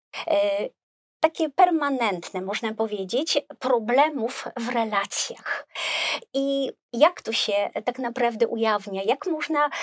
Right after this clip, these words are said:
e, zauważyć, że właśnie ta osoba, e, dokonuje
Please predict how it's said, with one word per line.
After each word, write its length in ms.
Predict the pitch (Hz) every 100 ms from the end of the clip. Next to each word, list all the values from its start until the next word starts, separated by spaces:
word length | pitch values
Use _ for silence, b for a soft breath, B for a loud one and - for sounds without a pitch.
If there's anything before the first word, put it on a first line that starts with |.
| B
e, 220 | 233 240
zauważyć, 580 | 226 277 294 523 427 220
że 380 | 233 226 220 214 B B
właśnie 320 | 220 277 302
ta 320 | 277 269 269 -
osoba, 640 | 285 - 233 185 190 208 330 B B -
e, 300 | 226 233 220
dokonuje 760 | 262 - 240 320 370 294 262